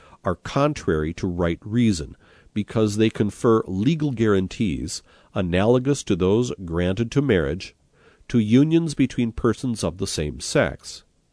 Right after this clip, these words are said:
Given the values at stake in this question, the state could not grant legal standing to such unions without failing in its duty to promote and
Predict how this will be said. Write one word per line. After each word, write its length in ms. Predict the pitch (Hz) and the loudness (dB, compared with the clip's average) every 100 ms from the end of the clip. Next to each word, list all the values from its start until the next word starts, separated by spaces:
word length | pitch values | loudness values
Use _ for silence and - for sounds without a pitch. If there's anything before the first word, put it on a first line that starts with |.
| _ _ _ _ - _ - _ - | _ _ _ _ -20 _ -20 _ -2
Given 320 | 117 160 180 | 4 6 6
the 60 | 160 | 2
values 640 | 120 107 110 98 90 80 95 | 0 2 4 4 2 0 -2
at 180 | 87 | -6
stake 380 | - - 104 107 | -8 0 0 2
in 100 | 90 | -2
this 200 | 71 73 | -4 -6
question, 580 | - 78 64 - 62 - - - _ | -6 -6 -6 -8 -12 -12 -18 -20 _
the 100 | - | -4
state 420 | 107 - 139 139 | -4 2 2 2
could 200 | - 110 | -2 -4
not 400 | 101 107 131 156 - | 2 2 2 0 -6
grant 460 | 104 101 87 73 - | 0 0 0 -4 -6
legal 360 | 98 104 107 | -2 -2 -2
standing 600 | 98 - 98 90 90 80 | -4 -2 0 0 0 -4
to 120 | 76 85 | -6 -8
such 360 | - 85 - | -4 -6 -4
unions 560 | 90 92 87 78 78 - - - - | 0 0 0 -4 -6 -12 -20 -20 0
without 440 | 117 110 135 190 | 2 6 4 2
failing 540 | - - 139 143 127 110 | -6 2 4 6 4 2
in 260 | 117 117 | 0 0
its 200 | 95 85 | 0 -2
duty 520 | 92 87 101 92 71 69 - - | -6 0 0 2 -4 -8 -18 -10
to 120 | - 110 | -2 -2
promote 540 | - 95 87 95 120 | 2 2 4 4 2
and 240 | - 123 | -4 -4